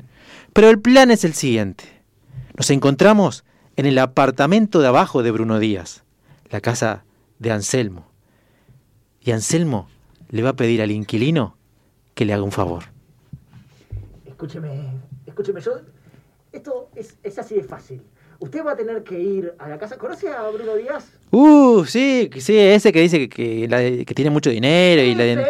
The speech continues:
Speaker 2: ese mismo.
Speaker 1: es mi héroe, es Batman, es mi héroe.
Speaker 2: Ah, mire usted, qué
Speaker 1: Sí.
Speaker 2: bueno, qué bueno, entonces se va a poder llevar bien con él. Mire, usted sabe lo que tiene que hacer. Tiene
Speaker 1: Dígame.
Speaker 2: que ir y asustarlo.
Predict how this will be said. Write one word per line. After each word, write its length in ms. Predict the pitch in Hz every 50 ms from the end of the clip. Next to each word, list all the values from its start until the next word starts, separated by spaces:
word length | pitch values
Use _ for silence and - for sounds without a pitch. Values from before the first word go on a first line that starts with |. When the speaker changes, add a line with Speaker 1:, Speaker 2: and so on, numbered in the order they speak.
| - -
Speaker 2:
ese 120 | - -
mismo. 140 | - - 175
Speaker 1:
es 60 | 190
mi 140 | 202 202 202
héroe, 400 | 233 269 269 226 180 151 139 135
es 80 | 147 147
Batman, 420 | 135 180 233 196 160 135 123 123 143
es 60 | 143
mi 140 | 131 135 165
héroe. 180 | 190 170 135 -
Speaker 2:
Ah, 220 | 359 349 330 302 294
mire 160 | 330 381 480
usted, 340 | 494 - - 285 262 254 247
qué 120 | 349 370 -
Speaker 1:
Sí. 260 | - 453 - 139 156 185
Speaker 2:
bueno, 260 | - 392 339 302 294
qué 80 | 320
bueno, 160 | 359 359 349 320
entonces 220 | 320 381 311 330
se 60 | 320 349
va 60 | 311
a 40 | 294
poder 160 | 294 294 294
llevar 200 | 311 302 277 262
bien 220 | 262 269 254 233 202
con 160 | 202 214 214
él. 140 | 208 202 220
Mire, 120 | 277 277
usted 160 | 269 285 392 392
sabe 160 | 339 349 302
lo 60 | 294
que 60 | 254
tiene 140 | 233 254 226
que 80 | 202 370
hacer. 300 | - - 254 285 285 - _ _ _ _ _ _ _ _ _ -
Tiene 220 | - 139 131 226
Speaker 1:
Dígame. 240 | - 101 - - - - - _ _ _ _ -
Speaker 2:
que 60 | 240
ir 220 | 277 302 320 311 - _ _ _ _ _ _ _ _ _ _ -
y 280 | - 202 233 233 269 - _ _ _ _ _ _ _ _ _ _
asustarlo. 580 | - 202 - 220 202 - 202 185 147 123 120